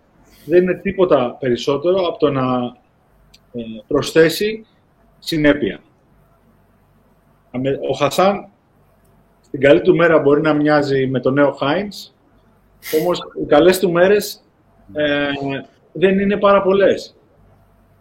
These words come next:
Και στην Ευρωλίγα δεν μπορείς να ρισκάρεις. Δεν μπορεί να, να αλλάζει πρόσωπο τόσο πολύ η ομάδα όταν βγαίνει ο βασικός ψηλός και μπαίνει ο δεύτερος.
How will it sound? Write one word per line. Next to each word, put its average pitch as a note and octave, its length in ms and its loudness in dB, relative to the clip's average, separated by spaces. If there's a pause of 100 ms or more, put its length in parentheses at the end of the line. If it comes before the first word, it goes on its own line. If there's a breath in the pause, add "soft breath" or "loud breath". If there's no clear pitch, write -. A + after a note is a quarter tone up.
(840)
Και D3 140 2
στην D3 200 0
Ευρωλίγα E3 420 2
δεν G3+ 120 2
μπορείς G3 240 4
να D#3 120 0
ρισκάρεις. A#2+ 680 -4
Δεν D#3+ 140 2
μπορεί F3+ 180 2
να, E3 100 -6 (420)
να C3+ 140 -10
αλλάζει C#3 400 0
πρόσωπο C3 400 -6
τόσο D3 340 -4
πολύ C3+ 180 -4
η C3+ 40 2
ομάδα C3 420 0
όταν C3+ 340 -4
βγαίνει C3+ 280 -4
ο B2+ 60 -4
βασικός B2+ 360 -4
ψηλός B2 420 -6
και A2+ 60 -14
μπαίνει A#2+ 300 -2
ο A2+ 60 -4
δεύτερος. A2+ 500 -4